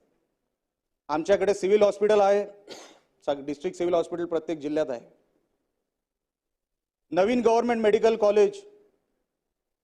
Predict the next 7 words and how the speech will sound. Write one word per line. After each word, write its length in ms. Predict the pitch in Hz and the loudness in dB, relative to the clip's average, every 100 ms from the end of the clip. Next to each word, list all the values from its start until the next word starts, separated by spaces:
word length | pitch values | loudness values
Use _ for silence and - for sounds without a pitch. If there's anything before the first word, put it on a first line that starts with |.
| _ _ _ _ 165 | _ _ _ _ -2
दोन 160 | 190 | 0
हजार 180 | 202 208 | 2 2
एकोणीस 360 | 190 208 226 196 | 2 0 -2 0
मध्ये 200 | 220 214 | 0 2
ज्यांचं 260 | 208 208 | 0 -2
सरकार 340 | 202 190 202 190 | -2 0 0 0
आलं, 280 | 180 165 | 0 -2